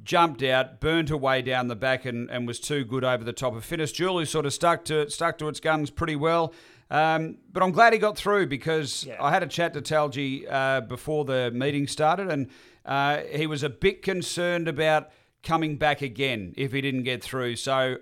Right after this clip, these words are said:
Speaker 1: I, I think the feeling was that if he didn't get the ticket through the match race series, we wouldn't have been seeing him in
Speaker 2: Yeah.
Speaker 1: the heats next week, which would have been a real disappointment given what he's sort of done for the carnival so far. So, uh,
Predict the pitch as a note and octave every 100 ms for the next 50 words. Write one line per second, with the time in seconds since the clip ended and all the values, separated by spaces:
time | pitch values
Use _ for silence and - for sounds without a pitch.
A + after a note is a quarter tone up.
0 | - F2 - G#2+ D3 D3+ D#3 F3+ E3 -
1 | E3+ D#3+ D3+ D#3 D3+ B2 C3+ C#3 C#3+ C3+
2 | C3 C#3+ E3+ E3+ E3 C3+ C3 D#3+ C#3+ -
3 | C#3+ C3 C#3 C#3 D3 C#3+ C3 C#3 C3 C3
4 | A2 C3+ D#3 D3 B2+ C#3 B2+ C#3 C#3 C3+
5 | C3 B2 - _ - C3 B2+ D3 C#3 D3+
6 | C#3 C#3 E3+ F3+ C3 D3 C#3 C#3 C3+ D3+
7 | B2 - A#2 D3 D3+ F#3 C3+ C#3 C3+ C3+
8 | B2+ - C3 G#2 B2+ C3+ - B2 B2 C3+
9 | C3 B2 A#2+ - - _ - - C3+ C3
10 | C#3 D#3 F3 - D3+ D3 D3